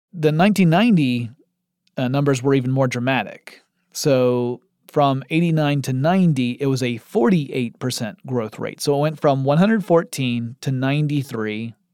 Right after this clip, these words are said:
to forty-eight. So each year that was going by, the company was getting bigger by the number of stores and the amount of money it was making, but the earnings growth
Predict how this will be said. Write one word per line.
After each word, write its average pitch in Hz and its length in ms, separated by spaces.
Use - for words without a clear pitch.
to 135 100
forty-eight. - 800
So 156 200
each 214 180
year 196 160
that 170 80
was 156 100
going 147 220
by, 123 140
the 127 80
company 147 320
was 127 160
getting 160 240
bigger 139 580
by 135 460
the 143 120
number 131 240
of 123 80
stores 127 520
and 117 80
the 113 80
amount 120 180
of 117 60
money 131 180
it 131 60
was 123 160
making, 147 420
but 147 200
the 160 220
earnings 190 380
growth 139 520